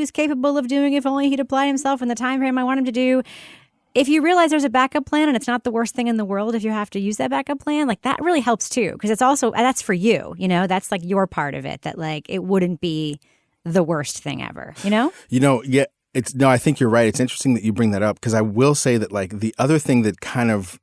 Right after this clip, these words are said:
Speaker 2: other sort of, like, um, moment of clarity that I had around this stuff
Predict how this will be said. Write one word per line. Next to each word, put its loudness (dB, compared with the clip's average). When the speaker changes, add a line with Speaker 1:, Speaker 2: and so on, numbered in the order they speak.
Speaker 2:
other 0
sort 0
of, 0
like, -4
um, -4
moment 4
of -8
clarity 0
that -4
I 0
had -4
around 0
this -2
stuff -4